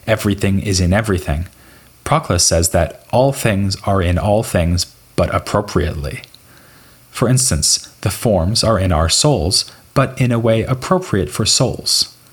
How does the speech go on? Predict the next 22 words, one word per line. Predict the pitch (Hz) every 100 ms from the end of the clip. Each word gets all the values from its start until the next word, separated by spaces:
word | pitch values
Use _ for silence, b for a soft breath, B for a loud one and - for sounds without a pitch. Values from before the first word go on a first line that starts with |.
| b b b b _ _ _ -
This | 131 131
rule | 156 151
comes | - 98 85
with | 87 85
a | 78 -
caveat, | - 135 107 80 73 -
though. | - 80 135 B B B B B B
The | 107 -
higher | 113 127 127
a |
principle | 104 120 113 - 87
is, | 117 143 139 - B B B
the | -
further | 127 117 107 117
down | 117 87
the | 95
chain | 101 - 82
of | 85 87
beings | 110 92 85 85
it | 87
will | 85
reach. | 92 123 - - -